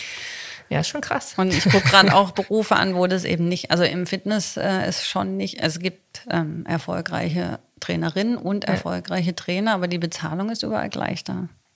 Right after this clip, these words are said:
Speaker 2: Das ist ganz spannend.
Speaker 1: Ja.
Speaker 2: Und bei Erzieher habe ich jetzt erfahren auch. Also es gibt noch Berufe, wo man es abgucken kann.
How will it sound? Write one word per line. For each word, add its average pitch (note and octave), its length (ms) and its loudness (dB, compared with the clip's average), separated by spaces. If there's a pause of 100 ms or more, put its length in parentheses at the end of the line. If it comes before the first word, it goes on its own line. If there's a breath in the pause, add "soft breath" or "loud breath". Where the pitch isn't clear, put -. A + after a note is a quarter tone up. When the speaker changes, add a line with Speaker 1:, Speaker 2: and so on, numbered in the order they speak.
(100)
Speaker 2:
Das F3 120 -14
ist - 40 -12
ganz E3 200 -4
spannend. F3 280 0
Speaker 1:
Ja. F3 60 -2
Speaker 2:
Und F3 120 -2
bei F3 140 2
Erzieher G3+ 400 0
habe F#3+ 120 0
ich F3 40 -4
jetzt F#3 140 -4
erfahren F3 340 -2
auch. - 460 -4 (420 loud breath)
Also F#3 160 4
es - 20 -2
gibt G3+ 200 -2
noch F#3 120 4
Berufe, F#3 380 -2
wo F3+ 100 0
man E3+ 140 2
es E3+ 80 0
abgucken - 440 -6
kann. D3+ 280 -4